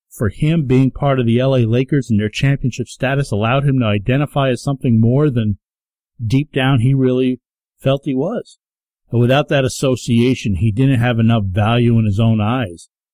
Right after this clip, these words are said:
And for believers, sometimes we feel that we are less than what God says we are, but in Christ we are significant, and in Christ we are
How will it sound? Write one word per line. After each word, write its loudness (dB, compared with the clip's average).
And -2
for -2
believers, 2
sometimes -2
we 0
feel 0
that -2
we 2
are 0
less -2
than -4
what -6
God 0
says 0
we 2
are, -2
but -4
in -6
Christ 0
we 0
are 0
significant, -2
and 0
in 0
Christ -4
we 0
are -2